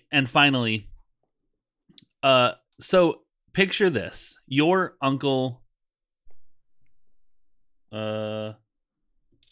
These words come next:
Marcus, Uncle Marcus. Uh, Deke, who you know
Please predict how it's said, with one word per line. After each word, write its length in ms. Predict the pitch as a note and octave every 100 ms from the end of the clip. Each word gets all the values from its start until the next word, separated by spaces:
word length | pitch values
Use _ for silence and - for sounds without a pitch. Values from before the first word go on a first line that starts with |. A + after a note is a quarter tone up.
| _ _ _ _ _
Marcus, 680 | A2+ A2 G#2 - - - - -
Uncle 220 | C3+ C3+
Marcus. 460 | A2+ F#2 - - - _ _ _ - - _ _ _ - _ _ _ _ _ _ _ _ _ _ _ -
Uh, 240 | A#2 A2 - _ C3
Deke, 480 | C#3 F3 E3+ - - - _ _ -
who 80 | D3
you 160 | C#3+ D3+
know 440 | D3 G#2+ F#2+ A2